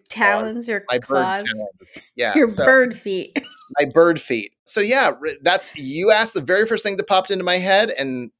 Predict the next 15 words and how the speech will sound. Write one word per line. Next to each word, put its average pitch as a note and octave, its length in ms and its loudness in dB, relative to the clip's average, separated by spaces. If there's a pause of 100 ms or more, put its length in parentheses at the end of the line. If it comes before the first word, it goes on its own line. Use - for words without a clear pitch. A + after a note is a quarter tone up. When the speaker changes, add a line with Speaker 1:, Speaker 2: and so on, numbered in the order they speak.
(160)
Speaker 2:
the C3 100 -8
Roadrunner. C3+ 380 0
Speaker 1:
Roadrunner. G3+ 460 -4 (220)
Beep, D4 140 2
beep. D4 180 2 (280)
<laughs> - 260 -4
Speaker 2:
Beep, F3+ 120 0
beep. F#3+ 160 0 (1500)
Speaker 1:
All C4+ 100 6
right. D4+ 220 6
Well, B3 100 4
there C4+ 120 8
you C#4 80 4
go, D4+ 120 4
everybody. A3+ 480 4